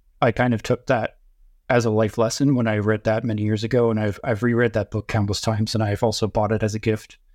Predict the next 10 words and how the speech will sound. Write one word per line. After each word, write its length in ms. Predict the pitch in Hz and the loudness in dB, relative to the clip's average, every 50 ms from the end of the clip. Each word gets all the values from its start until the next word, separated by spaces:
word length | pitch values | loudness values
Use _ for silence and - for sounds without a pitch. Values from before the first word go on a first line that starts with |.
| _ _ _ _ _ - | _ _ _ _ _ -4
and 140 | 113 107 107 | -2 0 2
given 200 | 127 110 113 110 | 2 2 2 0
it 80 | 101 | 0
to 80 | - 110 | -4 -4
my 100 | 101 104 | -4 -6
friends 520 | - - 113 110 107 107 107 - - - - | -4 -2 -4 -2 -2 -2 -4 -6 -8 -6 -4
many, 140 | 135 117 113 | -2 0 0
many 200 | 110 107 107 101 | 0 0 -2 -2
times, 500 | - - 110 104 104 107 - - - - - _ _ _ _ _ _ _ | -2 -4 -4 -4 -4 -6 -8 -10 -12 -14 -18 _ _ _ _ _ _ _
because 360 | - - 120 110 104 - - | -2 0 2 2 2 0 -4